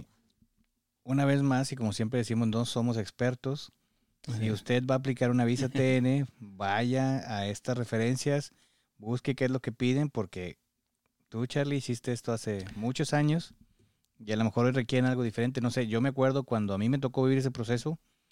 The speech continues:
Speaker 1: una de las cosas críticas que te pedían era el título universitario.
Speaker 2: Es requisito. O sea, dentro de los, de los tit-, de los requerimientos obligatorios es la oferta de trabajo.
Speaker 1: La oferta de trabajo es número
Speaker 2: Que esté
Speaker 1: uno.
Speaker 2: bien redactada,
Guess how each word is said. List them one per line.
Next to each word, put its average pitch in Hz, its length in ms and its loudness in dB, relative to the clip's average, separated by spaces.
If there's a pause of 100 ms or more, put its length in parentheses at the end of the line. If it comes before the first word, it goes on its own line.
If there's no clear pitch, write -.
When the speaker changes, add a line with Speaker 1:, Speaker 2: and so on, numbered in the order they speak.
(380)
Speaker 1:
una 113 160 0
de 135 60 4
las 123 120 0
cosas 117 460 -4 (240)
críticas 147 400 2
que 131 80 -6
te 123 100 -2
pedían 135 520 2
era 123 260 0 (120)
el 104 200 -8
título 120 320 0
universitario. 92 560 -2 (340)
Speaker 2:
Es 170 120 -4
requisito. 151 480 -2 (320)
O 127 80 -20
sea, 135 180 -4
dentro 143 280 4
de 147 40 6
los, 143 280 2
de 135 100 2
los 131 180 -2 (220)
tit-, 220 260 -4
de 151 140 -2
los 147 420 -2
requerimientos 160 420 -2
obligatorios 175 800 0
es 131 440 -2 (100)
la 120 300 -2
oferta - 300 -2
de - 20 -6
trabajo. - 340 -4 (340)
Speaker 1:
La - 60 -10
oferta 151 280 0
de 160 40 6
trabajo 143 240 4
es 151 80 4
número 143 220 4
Speaker 2:
Que 113 80 4
esté 160 220 4
Speaker 1:
uno. 165 100 2
Speaker 2:
bien 165 220 4
redactada, 143 760 0